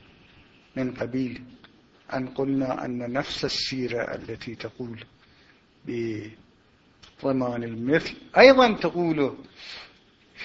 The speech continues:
حينما، حينما تنكسر القيمة الاستعمالية للمال، ليست القيمة السوقية، أيضًا تقول نفس السيرة، أن تقول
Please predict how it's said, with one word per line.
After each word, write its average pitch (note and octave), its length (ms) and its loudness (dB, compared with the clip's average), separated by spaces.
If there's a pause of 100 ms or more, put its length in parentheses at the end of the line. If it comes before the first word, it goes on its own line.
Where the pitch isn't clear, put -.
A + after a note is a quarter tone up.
(120)
حينما، C#3+ 600 4
حينما B2 760 -2 (300)
تنكسر D#3+ 680 2 (220)
القيمة D#3+ 840 0 (280)
الاستعمالية C3 1600 -2 (2500)
للمال، B2+ 800 0
ليست C3+ 480 0
القيمة B2+ 440 -4
السوقية، C3 920 -2 (680)
أيضًا A3+ 300 8
تقول C#3 460 -2
نفس - 260 2
السيرة، B2 460 0
أن B2+ 140 -4
تقول C3 360 -6